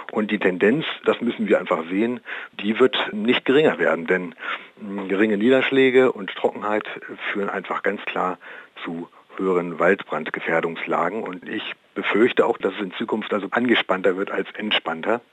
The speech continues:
Wobei die Förster schon seit vielen Jahren, nämlich seit den großen Waldbrandkatastrophen in den siebziger Jahren, dazugelernt haben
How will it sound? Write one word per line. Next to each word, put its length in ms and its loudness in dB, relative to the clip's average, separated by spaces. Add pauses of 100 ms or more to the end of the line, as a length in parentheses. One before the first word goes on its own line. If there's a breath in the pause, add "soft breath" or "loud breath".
(520 loud breath)
Wobei 340 4
die 300 -10
Förster 760 2
schon 300 -2
seit 240 4
vielen 340 0
Jahren, 420 2
nämlich 360 -2
seit 160 4
den 80 0
großen 420 0
Waldbrandkatastrophen 1080 0
in 60 -10
den 120 -6
siebziger 340 -2
Jahren, 300 0
dazugelernt 640 -2
haben 320 0